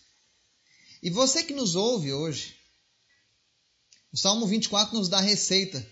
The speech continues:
das pessoas às quais Deus fará justiça, as pessoas que receberão as bênçãos do Senhor. Você quer receber bênçãos do Senhor? Aquelas garotas receberam ontem. Talvez para muitos seja uma bobagem,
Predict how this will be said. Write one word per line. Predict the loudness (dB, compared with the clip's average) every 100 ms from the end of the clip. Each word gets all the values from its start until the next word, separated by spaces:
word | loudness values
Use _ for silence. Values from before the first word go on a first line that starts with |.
| -20 -20 _ _ _ -20 -20 _ _ _ _ _ -6
das | -2
pessoas | 2 2 2 2
às | 0 -2
quais | 0 0 2
Deus | 0 0
fará | -2 -2
justiça, | -2 -4 -4 -2 -2 -4
as | -6
pessoas | -6 -4 -2
que | -2
receberão | -2 0 0 2 2 0
as | -2
bênçãos | 2 2 2 -2 -4
do |
Senhor. | -2 -2
Você | -4 -2
quer | -2
receber | 0 0 0
bênçãos | 2 2 2 0 -2
do | -4
Senhor? | -4 -4 -4 -6
Aquelas | -6 -4
garotas | 0 0 -2 -4
receberam | -6 -4 -2 0 0
ontem. | -2 -6 -8 -14 -16 _ _ _ _ -20 -20 -4
Talvez | 2 4 4
para | 2 2
muitos | 2 2
seja | 0 0
uma | -2
bobagem, | 0 2 4 2 0 -2 -6